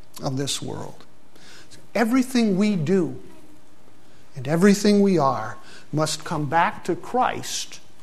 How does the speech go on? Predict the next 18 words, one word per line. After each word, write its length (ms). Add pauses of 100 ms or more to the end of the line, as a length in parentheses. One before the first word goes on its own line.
(1400)
or 180
it 80
will 140
not 220
have 160
value 480
for 240
eternity, 680 (460)
and 140
it 80
won't 260
last. 580 (2000)
That's 240
a 40
healthy 380
church. 640 (2500)
Fourth 340
principle, 600